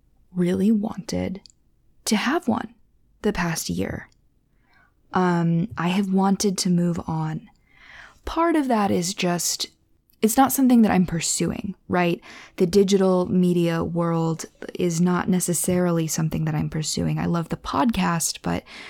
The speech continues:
you know, being a, an internet kind of online model is not really what I wanna do. And, um, even in terms of the,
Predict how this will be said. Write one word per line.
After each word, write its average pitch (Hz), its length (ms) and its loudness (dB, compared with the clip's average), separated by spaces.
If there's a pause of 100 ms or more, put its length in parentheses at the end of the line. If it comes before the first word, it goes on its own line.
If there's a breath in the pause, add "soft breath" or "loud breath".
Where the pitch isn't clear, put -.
(280 loud breath)
you 175 80 -2
know, 170 100 0
being 165 360 0
a, 160 280 -2
an 170 280 0
internet 175 640 2 (100)
kind 170 180 -2
of - 80 -6
online 175 460 2
model 247 460 4
is 190 200 -2
not 190 220 -2
really 180 380 4
what 170 160 0
I 165 60 0
wanna 160 260 0
do. 170 580 2 (580 loud breath)
And, 170 320 -2
um, 160 360 -2 (360 loud breath)
even 220 400 6
in 180 200 4
terms 170 400 2
of 170 240 -4
the, 165 100 -4